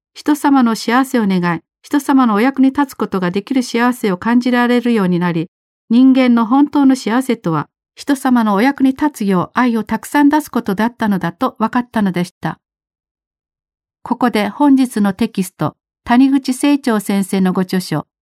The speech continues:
人生の主人公となるためにの百二十四ページを朗読いたします。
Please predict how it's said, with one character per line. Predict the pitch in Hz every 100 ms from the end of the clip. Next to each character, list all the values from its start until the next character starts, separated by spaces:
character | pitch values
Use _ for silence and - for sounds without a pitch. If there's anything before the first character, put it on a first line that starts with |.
| _ -
人 | 269 294
生 | 285 220 202
の | 190
主 | -
人 | 220 269 285
公 | 254 226
と | 202
な | 214
る | 226
た | 214 202
め | 185
に | 180
の | 170 156 - _ _
百 | 277 277 214
二 | 240
十 | 240 202
四 | 185 247 269
ペ | 262 247
ー |
ジ | 269
を | 233
朗 | 196 208
読 | 196 196
い | 180
た | 175
し | -
ま | 156
す。 | 170 -